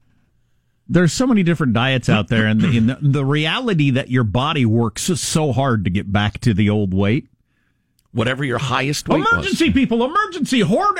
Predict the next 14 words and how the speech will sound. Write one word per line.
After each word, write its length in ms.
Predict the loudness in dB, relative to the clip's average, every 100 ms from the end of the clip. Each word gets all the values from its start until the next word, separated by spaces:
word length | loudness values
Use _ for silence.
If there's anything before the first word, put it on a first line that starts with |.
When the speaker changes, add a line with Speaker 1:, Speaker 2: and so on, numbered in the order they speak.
| -4
Speaker 1:
every 240 | -4 -4
calorie. 580 | -2 -2 0 0 0 0
Shut 560 | 0 -2 0 0 0
down 240 | 0 0 0
your 120 | -2
metabolism. 800 | 0 0 0 0 0 2 2 0
Hoard 400 | 0 0 0 0
everything, 500 | 0 0 0 2 2
your 120 | 2
Speaker 2:
Right. 120 | 2
Speaker 1:
body 220 | 2 2 0
is 100 | 0
saying. 400 | 0 0 0 -2
Speaker 2:
Right. 380 | -2 -2 -4